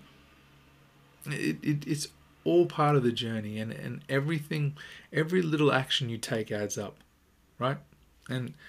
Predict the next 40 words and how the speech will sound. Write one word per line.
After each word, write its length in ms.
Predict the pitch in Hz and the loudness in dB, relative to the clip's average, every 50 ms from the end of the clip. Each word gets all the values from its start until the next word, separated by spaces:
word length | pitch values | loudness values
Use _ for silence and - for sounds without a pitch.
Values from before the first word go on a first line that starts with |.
| - - - - - _ _ _ _ _ _ _ _ _ _ - - _ | -20 -20 -20 -20 -20 _ _ _ _ _ _ _ _ _ _ -20 -8 _
I'm, 320 | - 156 185 190 147 147 - - | 0 0 0 0 -2 -6 -2 0
I'm 240 | 123 139 147 143 | 2 4 4 4
more 220 | 147 156 170 190 202 | 4 4 4 2 2
respectful 500 | - 196 - - 190 190 190 - - 170 | 0 -2 -2 -2 -2 -4 -2 0 0 0
of 140 | 151 147 - | 0 0 -2
other 220 | 127 170 - - | -2 -2 -2 -4
people's 380 | - - 139 127 - 143 123 113 | -4 -4 -6 -6 -4 -6 -6 -2
days 320 | - 120 117 117 117 - | 0 0 0 0 0 -2
too, 320 | - - - 208 147 120 | -4 -2 -2 0 0 0
which 180 | 110 113 113 - | -2 -2 0 0
is 100 | 127 113 | 0 2
one 160 | 123 135 135 | 2 4 4
of 60 | 135 | 6
the 100 | 127 131 | 6 6
nicer 380 | 123 127 131 147 175 175 - 143 | 6 4 4 2 2 2 2 2
things 340 | 135 - 120 113 113 110 113 | 2 2 0 -4 -4 -6 -6
when 160 | 131 127 127 | -4 -2 0
I 280 | 131 131 127 123 117 - - - - - - - - _ - - _ - | 2 2 2 0 -2 -6 -10 -16 -16 -16 -18 -20 -20 _ -20 -20 _ -16
now 560 | - - - - 127 123 131 139 156 165 156 | -14 -12 -8 -6 -4 0 2 2 4 4 4
understand 540 | 143 131 127 - - 143 131 139 131 120 110 | 4 4 4 2 2 2 2 2 2 0 -2
the 80 | 117 | -6
value 880 | - - 101 - - 113 113 120 131 147 147 143 139 156 180 208 226 - - - _ _ _ _ _ _ _ _ _ _ _ | -6 -8 -8 -4 0 2 6 8 10 10 8 8 6 2 0 -2 -2 -4 -8 -14 _ _ _ _ _ _ _ _ _ _ _
of 180 | - 135 139 135 | 2 4 6 8
our 160 | 143 147 147 | 8 8 6
time, 440 | 147 - - 143 147 160 180 190 160 | 4 2 2 2 2 2 2 2 0
because 300 | 139 127 - 143 123 117 | 0 0 0 0 2 2
it's, 240 | 123 120 - - - | 2 0 0 -4 -6
i-, 220 | - - - - - - - - - - - - 143 | -6 -6 -6 -6 -8 -10 -12 -14 -14 -16 -16 -12 -10
time 380 | - - - 139 139 147 147 143 | -10 -6 -2 0 2 4 4 4
is 100 | 131 117 | 4 2
a 80 | 117 | 0
finite 480 | 117 - - 135 131 131 131 127 117 113 | -4 -2 0 2 2 4 4 4 2 4
resource, 560 | 117 120 123 117 - 113 104 104 101 - - | 4 4 4 2 2 0 0 0 -2 -4 -2
right? 160 | 107 110 113 | -2 0 0
You 160 | 117 117 120 | 0 -2 -4
can 140 | 120 - 117 | -6 -4 -4
always 300 | 120 127 131 135 131 120 | 0 4 4 4 4 4
make 260 | 131 135 131 127 - | 4 2 2 2 0
more 180 | 139 123 120 120 | -2 -4 -4 -2
money, 400 | 117 117 120 117 107 101 104 - | -2 -2 -2 0 -2 -4 -6 -10